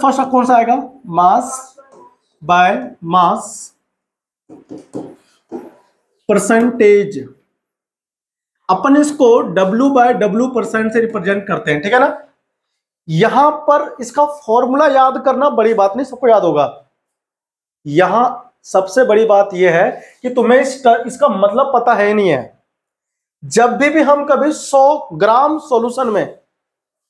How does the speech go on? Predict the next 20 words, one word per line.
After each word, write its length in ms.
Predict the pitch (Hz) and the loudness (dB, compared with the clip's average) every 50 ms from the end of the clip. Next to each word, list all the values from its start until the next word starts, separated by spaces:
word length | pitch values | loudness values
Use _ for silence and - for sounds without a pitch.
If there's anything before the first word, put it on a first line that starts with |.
| _ _ _ _ _ _ _ - | _ _ _ _ _ _ _ -6
solute 440 | - - 214 208 208 233 269 294 277 | -2 2 2 2 4 2 2 2 2
के 60 | 302 | 2
amount 300 | 269 226 220 214 226 226 226 | 2 4 4 2 2 0 -2
को 60 | 240 | -2
check 200 | 233 240 214 220 | 0 0 0 0
करते 240 | 214 190 190 - 190 | -2 -2 -2 0 0
हैं, 340 | 165 147 120 - - _ _ _ _ _ _ _ _ _ - | 0 0 -2 -6 -12 _ _ _ _ _ _ _ _ _ 0
तब 140 | 202 208 180 | 0 2 2
हम 160 | 180 190 190 185 | 0 0 0 2
बोलते 300 | 180 175 170 175 175 175 | 0 0 0 0 0 -2
हैं 100 | 208 214 | 0 0
mass 300 | 190 180 165 165 170 175 - | 0 2 2 2 2 0 -2
by 80 | 185 170 | -2 0
mass 260 | 160 175 226 262 - - - _ _ - | 0 0 0 -2 -4 -10 -20 _ _ -20
percentage। 540 | - - 175 180 175 175 180 165 143 113 - - - _ _ _ _ - | -8 -4 -2 -2 0 2 2 2 2 0 -4 -12 -16 _ _ _ _ -8
तो 200 | - 254 - - - | -8 -6 -6 -4 0
इसका 280 | 254 254 254 - 330 302 | 0 0 2 2 2 2
मतलब 380 | 294 262 269 269 285 294 285 285 | 2 2 0 0 0 0 0 2
क्या 100 | 294 269 | 2 2
हुआ? 220 | 240 220 190 165 | 2 2 2 0